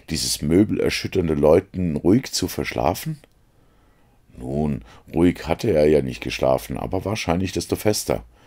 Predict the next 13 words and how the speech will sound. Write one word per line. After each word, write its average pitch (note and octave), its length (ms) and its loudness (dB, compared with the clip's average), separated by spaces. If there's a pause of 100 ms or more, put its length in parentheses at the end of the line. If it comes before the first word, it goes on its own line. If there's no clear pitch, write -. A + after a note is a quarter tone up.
(480)
Was - 240 -6
aber - 220 -10
sollte C#2+ 360 0
er C#2+ 160 4
jetzt C#2 320 -2
tun? F2+ 360 -4 (720)
Der C#2 100 -2
nächste F#2 380 0
Zug G2 280 0
ging E2+ 180 0
um D#2 100 0
sieben E2+ 400 0
Uhr. B1+ 300 -2